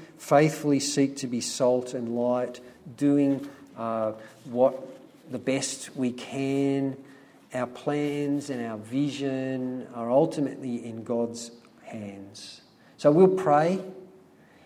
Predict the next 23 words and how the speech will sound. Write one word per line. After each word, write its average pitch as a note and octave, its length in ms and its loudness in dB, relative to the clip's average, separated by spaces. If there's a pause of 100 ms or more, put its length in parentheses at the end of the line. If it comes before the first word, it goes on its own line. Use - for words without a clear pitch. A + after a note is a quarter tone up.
(220)
and B2+ 280 -4
we'll D3+ 120 6
try D3 400 0
new C#3 240 6
things C#3+ 520 -4
and C#3+ 80 2
we'll C#3 120 4
keep D#3 340 0
doing D3 240 2
some C#3 240 -2
of C3 80 -2
the B2+ 100 -2
old B2 300 -2
things C3 320 -4
that A#2+ 140 -6
are A#2 60 -2
good A#2+ 280 -6
things A#2 360 -6
to A#2 120 -10
do, A2+ 580 -4 (1300)
and A2 160 -8
we'll A2 140 -8
rest, - 680 -12